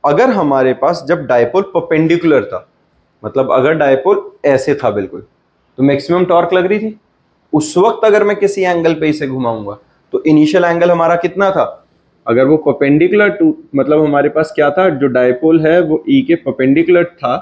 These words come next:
तो theta one कितना था बच्चा, नाइंटी, और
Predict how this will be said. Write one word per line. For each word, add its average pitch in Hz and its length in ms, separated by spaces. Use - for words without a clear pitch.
तो 135 60
theta 147 400
one 175 160
कितना 180 300
था 180 100
बच्चा, 180 280
नाइंटी, 147 580
और 123 160